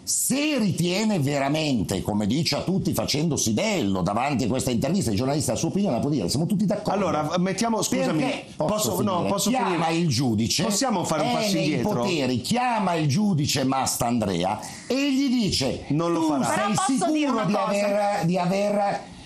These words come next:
Speaker 1: eh, sentito e esperito tutti?" Siccome lui lo
Speaker 2: No,
Speaker 1: scrive,
Speaker 2: però
Speaker 1: l'ho
Speaker 2: posso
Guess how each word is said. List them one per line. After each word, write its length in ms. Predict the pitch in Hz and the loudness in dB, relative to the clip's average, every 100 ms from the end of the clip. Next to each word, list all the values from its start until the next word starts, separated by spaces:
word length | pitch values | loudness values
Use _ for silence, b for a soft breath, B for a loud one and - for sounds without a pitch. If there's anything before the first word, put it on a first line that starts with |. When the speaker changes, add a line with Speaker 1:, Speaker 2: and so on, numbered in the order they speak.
| B B | B B
Speaker 1:
eh, 160 | 269 | -2
sentito 760 | - 226 214 208 220 220 214 220 | 0 0 0 2 0 2 0 0
e 220 | 202 202 | 0 0
esperito 500 | 196 - 208 190 208 | 0 0 0 0 0
tutti?" 180 | 208 123 | 0 0
Siccome 260 | 131 214 | 0 2
lui 160 | 190 185 | 2 2
lo 140 | 147 | 2
Speaker 2:
No, 160 | 143 143 | 0 0
Speaker 1:
scrive, 160 | 135 117 | 0 0
Speaker 2:
però 160 | 120 | 0
Speaker 1:
l'ho 80 | - | 0
Speaker 2:
posso 160 | 123 | 0